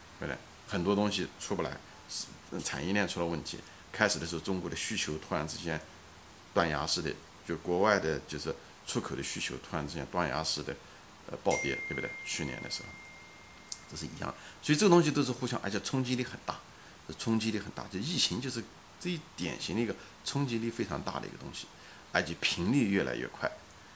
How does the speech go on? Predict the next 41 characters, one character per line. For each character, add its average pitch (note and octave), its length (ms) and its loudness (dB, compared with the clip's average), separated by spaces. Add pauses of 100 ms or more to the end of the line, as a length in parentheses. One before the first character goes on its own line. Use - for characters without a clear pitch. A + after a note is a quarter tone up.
(100)
因 D3 100 8
为 E3 140 10 (260)
这 F#3+ 120 6
个 C#3+ 100 4
世 D3 220 4
界 C3+ 280 10 (380)
本 F2 180 6
来 G2+ 220 8
是， D3+ 240 6 (240)
比 G2 80 4
方 C3+ 160 8
一 C#3+ 80 10
个 C3 60 8
系 B2+ 200 6
统 D#2 220 -2
本 D#2 80 0
来 F2 100 6
是 A#2 200 2
由 F2+ 260 2 (320)
五 D2+ 80 -2
样 A2 180 8
东 F#2 160 2
西 - 140 -2
的， - 100 -6 (220)
对 F2+ 60 -2
不 F2+ 60 0
对？ E2+ 120 2 (280)
只 - 80 2
要 A#2+ 100 12
有 F2+ 160 6
一 G2 120 4
个 G#2 100 2
坏 G2 200 6
了， D2 140 2
它 F2 60 -2
会 F2+ 100 2
影 F2+ 140 0
响 F2+ 160 -2
四 - 220 2
样 C2+ 160 -2
东 - 40 -8